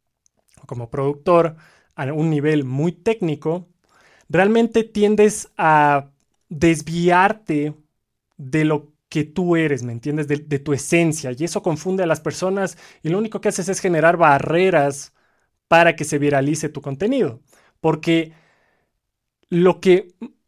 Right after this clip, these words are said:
más, eh, llama la atención al público es tu seguridad. Es decir, si tú no tienes seguridad en lo que estás transmitiendo, en este caso tu arte, y no hay congruencia con lo que promulgas, con tu forma de pensar y demás,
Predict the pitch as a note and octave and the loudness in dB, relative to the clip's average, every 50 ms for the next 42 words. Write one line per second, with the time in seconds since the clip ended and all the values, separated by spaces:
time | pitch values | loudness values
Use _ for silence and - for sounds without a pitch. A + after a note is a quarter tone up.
0 | _ _ - C4+ _ _ _ - A#3+ F#3+ F#3 G3+ A#3 B3 B3+ C4 B3+ C4 - - | _ _ -20 -20 _ _ _ -8 -4 -2 -2 0 0 0 -2 -2 -4 -6 -8 -14
1 | - _ - G3 E3+ E3+ D#3+ E3 D#3 D3+ G3 G#3+ A3 A3 G3+ F#3 - F3+ D#3+ D#3 | -14 _ -6 -4 -2 -2 -2 -2 -2 0 0 2 2 2 0 -2 -2 -4 -4 -4
2 | - F#3+ F#3+ F3+ E3 E3 - G3+ G#3 F#3 E3 D#3 D#3+ - D#3+ D#3+ E3 D#3 - - | -4 -4 -4 -4 -4 -6 -6 -6 -4 -4 -4 -4 -4 -4 -4 -4 -4 -6 -8 -12
3 | - - G3+ F#3+ - - G3+ E3 D3 D3 C3+ B2+ B2+ C#3+ F#3 F3+ C3+ A#2 A2+ _ | -8 -6 -6 -6 -4 -4 -2 -2 -2 -2 -4 -4 -2 0 0 0 0 -2 -8 _
4 | _ _ _ _ _ - E3 D3+ D3+ D3+ C#3+ - F#3 E3+ - - D#3 - A#3 C4 | _ _ _ _ _ -10 -8 -4 -4 -2 0 2 0 0 0 -2 -6 -4 -2 -2
5 | B3+ B3+ A#3+ A#3+ A#3 - - A3 F#3 F3 D#3+ D#3 E3 F3+ F#3 E3 D#3 D3 C#3 C#3 | -2 -2 -2 -4 -2 -2 -2 -2 0 0 0 0 0 0 0 0 0 -2 -2 -4
6 | - - - D3 C3 B2 D3+ - D3 - - D#3+ D#3 - F3+ E3 D3 D3 C#3 B2+ | -8 -10 -8 -6 -6 -6 -8 -10 -10 -6 -6 -4 -4 -2 -2 -2 0 -2 -4 -4
7 | B2 - G3 G3+ F#3 D#3+ C3+ C3 C3+ - C#3 - D3 - - - - D3 C#3 D#3+ | -6 -4 -4 -2 -2 -2 -4 -6 -8 -10 -8 -8 -8 -10 -10 -10 -8 -4 0 2
8 | G3 G3+ - - - - C#3 C3+ C#3 C#3 _ _ _ - _ _ - D3+ D#3 F#3+ | 2 2 2 -2 -6 -6 -6 -6 -6 -8 _ _ _ -20 _ _ -4 -2 2 2
9 | A3 A3 B3 A#3+ A#3 G#3+ G#3 F#3+ E3+ F3 F#3 G3+ G3+ - G#3 F3+ - - D3+ C#3+ | 2 2 2 0 2 2 2 2 2 2 0 0 -2 -2 -4 -4 -4 -4 -4 -4
10 | C#3+ C#3 - C#3+ C#3 - D#3 D3 C#3+ D3+ F3+ G3+ G#3+ G#3 G3 G3 F3+ - - E3+ | -4 -4 -6 -8 -8 -4 -2 -2 0 0 2 2 2 2 2 0 0 0 -2 -6
11 | D3 C#3 C3+ - D#3+ D#3 D#3+ D3+ C#3+ C#3 C#3+ D3 C3+ C3 - - F#3 F#3 E3+ E3 | -6 -6 -8 -8 -6 -4 -2 -4 -4 -4 -6 -8 -8 -6 -2 0 0 2 2 0
12 | D#3 D#3 F3+ A3 A3+ G#3+ G#3+ G#3 - | 0 0 -2 0 0 0 0 0 -4